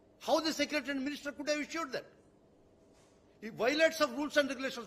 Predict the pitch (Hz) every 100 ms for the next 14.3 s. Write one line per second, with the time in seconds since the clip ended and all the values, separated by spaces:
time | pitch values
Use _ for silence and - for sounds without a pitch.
0 | 220 220 240 254 233 262 - - - 139
1 | 208 285 214 247 247 233 262 311 - 185
2 | 226 - _ _ _ 220 220 220 269 240
3 | 214 233 208 233 180 202 214 202 240 269
4 | - 233 233 - - 202 262 262 214 -
5 | 220 208 180 180 170 147 101 - - _
6 | _ _ _ _ _ _ - 226 233 254
7 | 202 - - - 226 269 - 247 247 214
8 | 226 202 208 190 170 160 143 147 143 -
9 | _ _ 196 220 220 220 247 185 - 175
10 | 143 131 123 127 131 - _ _ - 233
11 | 262 277 254 240 285 294 277 262 202 208
12 | 285 277 240 240 320 320 320 - 285 247
13 | 269 240 226 208 190 147 123 - - _
14 | _ - 262